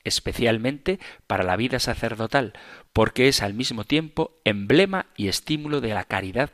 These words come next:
pastoral y fuente peculiar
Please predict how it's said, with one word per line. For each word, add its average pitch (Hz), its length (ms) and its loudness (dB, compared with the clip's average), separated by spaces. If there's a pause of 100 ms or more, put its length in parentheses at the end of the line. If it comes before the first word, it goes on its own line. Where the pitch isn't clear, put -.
(220)
pastoral 139 580 2 (400)
y 113 100 2
fuente 170 540 2
peculiar 123 760 0